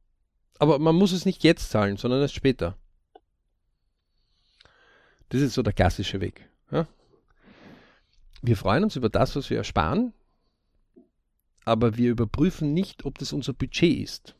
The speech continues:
Und das ist jetzt eine sehr interessante, wenn man das Wort Budget einmal hernimmt. Budgetieren heißt nichts anderes. Ich, als Bauer habe ich früher etwas geerntet oder irgendwo eine Saat einmal bekommen, habe die angesetzt, die Saat, ja, also zum Beispiel Mais,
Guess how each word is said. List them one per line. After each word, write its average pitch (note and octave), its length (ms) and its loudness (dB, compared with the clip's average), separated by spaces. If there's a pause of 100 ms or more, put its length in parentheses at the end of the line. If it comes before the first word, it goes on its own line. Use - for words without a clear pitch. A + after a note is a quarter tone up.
(220)
Und A#2+ 200 -14
das C3+ 160 -2
ist D3 120 -8
jetzt C#3 240 -4
eine B2+ 140 -2
sehr A#2+ 200 -4
interessante, A2 580 -4
wenn A2+ 100 -4
man A2+ 80 -4
das A2+ 220 -10
Wort - 260 -4
Budget C#3 440 -4
einmal G#2 200 -4
hernimmt. G#2 560 -8 (1400)
Budgetieren C3 560 -2
heißt B2+ 260 -2
nichts A#2 160 -8
anderes. A#2+ 420 -4
Ich, - 280 -12 (640)
als - 160 -12
Bauer C#3+ 380 0
habe B2+ 160 0
ich G#2+ 80 -6
früher C#3+ 380 -2
etwas G#2+ 280 -8
geerntet A#2+ 560 -4 (280)
oder A#2+ 220 -4
irgendwo D3 360 -2
eine B2 120 0
Saat F2 380 -4
einmal B2 160 -2
bekommen, D3 540 -4 (140)
habe - 220 -8
die - 140 -8
angesetzt, D3+ 800 0
die C3 80 -4
Saat, - 520 -2 (360)
ja, - 80 -6
also A2+ 180 -6
zum A2 140 -8
Beispiel G#2 240 -8
Mais, G#2 500 -4